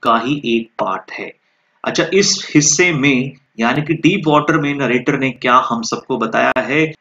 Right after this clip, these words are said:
उन्होंने हमें बताया है कि कैसे जब वो एक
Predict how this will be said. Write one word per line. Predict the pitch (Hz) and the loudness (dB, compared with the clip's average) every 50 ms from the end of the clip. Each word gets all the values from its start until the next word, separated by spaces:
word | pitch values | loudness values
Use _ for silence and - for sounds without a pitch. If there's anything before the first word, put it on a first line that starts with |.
| _ _ | _ _
उन्होंने | 147 143 156 165 196 220 196 | 0 2 2 2 4 2 2
हमें | 175 165 160 170 | 2 2 0 0
बताया | 139 123 113 - 120 117 131 143 147 | 0 0 0 0 2 2 2 2 0
है | 117 107 110 117 151 156 - - _ _ _ | 0 -2 -6 -6 -6 -8 -12 -16 _ _ _
कि | - 165 165 170 - | 0 0 0 2 2
कैसे | 160 156 156 156 - 202 196 | 2 2 2 4 2 2 2
जब | 151 131 147 139 143 | 4 0 0 0 2
वो | 147 151 117 127 | 0 -2 0 0
एक | 143 147 143 143 - 127 113 | 0 0 0 -2 -6 -12 -6